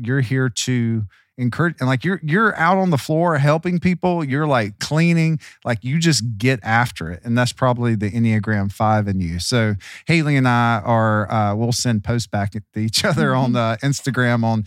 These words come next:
Speaker 1: she's an Enneagram five, I'm a seven. If you don't know what that is, you need to, st-, we're not gonna teach it on here, but you need to, uh, I got a podcast about it. So just search for it. Haley, last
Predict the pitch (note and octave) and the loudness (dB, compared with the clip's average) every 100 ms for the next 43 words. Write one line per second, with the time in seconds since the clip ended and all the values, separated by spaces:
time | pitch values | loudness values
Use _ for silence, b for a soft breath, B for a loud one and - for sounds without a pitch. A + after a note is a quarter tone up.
0 | B B - F3 D#3 D3 C3 A#2+ A#2 A2 | B B 0 0 0 0 2 2 0 0
1 | E3+ E3 D#3+ D3 C3+ C3 B2 - C3+ B2 | 2 2 2 0 -2 -2 0 0 0 0
2 | B2 A#2+ A2 b - B2+ A#2+ A#2 G#2+ G#2 | 0 -2 -4 b -2 0 2 2 0 0
3 | G2+ G2+ G2 G2+ G2+ G2 - F#2 F2+ - | 0 0 -2 -2 -2 -2 -2 -4 -2 -6
4 | - G#2+ G#2 F2 F#2 F2+ F#2 G2+ F#2 F#2 | -6 0 0 0 -2 -4 -4 -4 -4 -4
5 | D#2+ F2 F#2+ G2+ A#2+ - G2+ G2+ G2 - | -2 0 2 2 0 0 2 2 0 0
6 | G2 F#2+ F#2 D#2+ G#2+ A#2 A#2 F2+ G2 G2 | 2 4 2 0 0 2 2 2 -2 -4
7 | - - - - F#2 F2 - - A2 A2 | -6 -8 -8 -8 -8 -10 -10 -8 -4 -2
8 | - G#2+ F#2+ - G#2 G2+ - _ _ _ | -2 -4 -6 -8 -8 -8 -12 _ _ _
9 | _ - - C3+ A2 G#2+ A2 A#2+ | _ -8 0 2 2 0 0 0